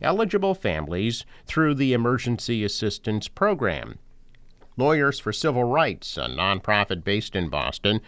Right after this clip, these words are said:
filed the class action lawsuit on behalf of three families on the brink of homelessness,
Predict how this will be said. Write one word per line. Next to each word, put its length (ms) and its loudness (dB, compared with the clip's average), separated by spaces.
filed 340 4
the 80 -6
class 380 -2
action 400 0
lawsuit 560 0
on 100 0
behalf 420 0
of 200 -2
three 260 -2
families 640 0
on 100 -4
the 80 -4
brink 340 -4
of 140 -6
homelessness, 800 -2